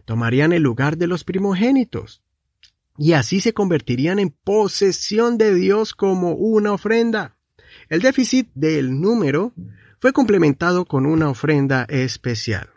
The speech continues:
o sea, habían más primogénitos de todas las tribus que de, de los levitas. Entonces se recogió una ofrenda para cumplir esa cuota del déficit del número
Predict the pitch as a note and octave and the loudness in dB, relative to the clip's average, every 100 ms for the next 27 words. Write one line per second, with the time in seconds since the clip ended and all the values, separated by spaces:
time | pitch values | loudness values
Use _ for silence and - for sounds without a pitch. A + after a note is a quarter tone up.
0 | _ C3+ A2+ D3+ A2+ _ _ _ _ A#2+ | _ -8 -2 -2 -4 _ _ _ _ 0
1 | D3 C#3 B2 B2 D3 G3 G#3 - F#3+ F3+ | 2 2 2 2 4 2 0 -2 -2 0
2 | D#3 C#3 - G#2+ A2+ G2 - E3 G3 - | 0 0 -4 -10 -8 -10 -4 -2 -2 2
3 | F#3 F3 F#3+ - _ - - _ F3+ F#3 | 2 2 -2 -12 _ -20 -20 _ 0 0
4 | G#3 - _ _ C#3+ D3 D#3 - C#3+ D3+ | 0 -6 _ _ -2 0 -2 -2 0 2
5 | D3+ C#3 - C3+ G3 B3+ - - - _ | 2 0 -4 -2 0 -2 -4 -18 -18 _
6 | _ _ _ - C3+ C#3 B2 A#2+ D#3+ E3+ | _ _ _ 0 0 2 0 2 0 0
7 | E3+ F3 D#3+ F3+ - C#3+ C#3 D3+ D#3+ - | -2 0 0 0 -2 -2 0 -2 -6 -2
8 | D3 D3 D#3+ - _ _ _ _ _ C3+ | 2 2 0 -6 _ _ _ _ _ 0
9 | C3 - A#2+ C3+ C#3 - _ _ B2+ A#2+ | 0 2 2 2 -2 -10 _ _ -2 0
10 | B2 A2+ - A#2+ A2+ A#2+ A2+ A2 _ - | 0 -2 -2 -4 -2 -2 -4 -4 _ -4
11 | A#2 A2+ A2+ F3+ F#3 E3 D3 B2 A#2+ A#2+ | -2 0 2 2 2 0 0 2 2 0
12 | B2 C3 | -2 -4